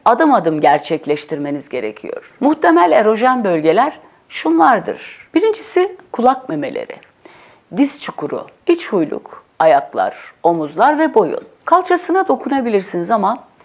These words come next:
Henüz genital bölgeye ulaşmamalısınız. Ve onu defalarca öpmeyi unutmayın.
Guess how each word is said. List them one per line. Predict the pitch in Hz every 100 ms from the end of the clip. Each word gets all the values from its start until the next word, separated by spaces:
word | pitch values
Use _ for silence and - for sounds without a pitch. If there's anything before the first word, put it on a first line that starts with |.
| _ _ _ _
Henüz | - 311 233 226 - _
genital | 156 143 143 208 240 170
bölgeye | 147 110 135
ulaşmamalısınız. | 233 190 220 - 151 - - - - _ _
Ve | 294
onu | 359 240 226 254
defalarca | 175 170 175 202 302 269 208
öpmeyi | - - 147 277
unutmayın. | - 269 - 156 -